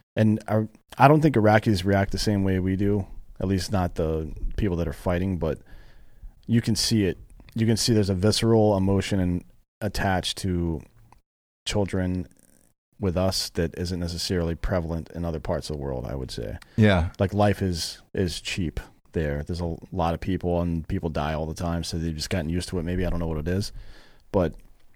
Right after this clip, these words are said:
Speaker 1: for us, it becomes problematic when there are children in the battle space, and that <clears throat> brings us to a new point, which is, um, no, I don't think anybody knows this is you, but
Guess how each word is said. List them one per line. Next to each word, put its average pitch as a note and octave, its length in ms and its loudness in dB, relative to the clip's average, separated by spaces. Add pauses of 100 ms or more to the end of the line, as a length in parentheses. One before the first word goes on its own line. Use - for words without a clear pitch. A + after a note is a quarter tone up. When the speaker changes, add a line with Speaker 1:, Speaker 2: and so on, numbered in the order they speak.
(540)
Speaker 1:
for A2 220 4
us, A2+ 180 6
it G2 40 -4
becomes G2 320 0
problematic F#2 580 0
when F2+ 100 -2
there F2+ 160 0
are F2 160 -4 (140)
children F#2 560 -2
in F#2 120 -2
the F2 60 -2
battle F2+ 300 0
space, D#2 400 -4
and F2 100 0
that F#2+ 160 0 (840)
<clears throat> E3 420 8 (280)
brings B2+ 300 8
us A2 80 0
to B2+ 100 6
a A#2+ 40 6
new C3 200 8
point, G2 360 2
which G2+ 180 0
is, F#2+ 240 0
um, D#2+ 440 0 (1800)
no, B2+ 220 8
I A2+ 80 2
don't B2+ 120 6
think A#2 140 2
anybody G2 300 4
knows F#2+ 260 0
this F2+ 140 -2
is D#2+ 140 -6
you, F2+ 320 0 (680)
but F2 240 2